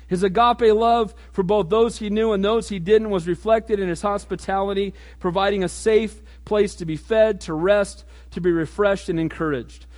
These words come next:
Can I tell you that this is a gift that is not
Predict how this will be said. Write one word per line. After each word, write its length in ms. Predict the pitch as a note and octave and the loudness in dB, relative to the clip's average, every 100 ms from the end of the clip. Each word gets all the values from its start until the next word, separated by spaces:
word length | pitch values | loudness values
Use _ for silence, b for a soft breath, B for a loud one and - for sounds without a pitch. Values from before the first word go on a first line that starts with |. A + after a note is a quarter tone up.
| b b | b b
Can 120 | D4 | 0
I 140 | G4 | 0
tell 280 | D#4 A3+ A3 | 2 4 4
you 220 | A3+ A#3 - B | 2 -2 -6 B
that 160 | F#3 | -2
this 220 | F#3 E4 F4 | 0 -2 -2
is 160 | A3+ | 0
a 120 | A#3 | 0
gift 600 | F3 C3+ G3+ C4 D#4 - - b b | -2 0 2 4 2 -6 -20 b b
that 300 | G3+ G3+ - | 2 2 -2
is 260 | B3 C4 A3+ | -4 -2 0
not 300 | A3 A3+ | 0 -2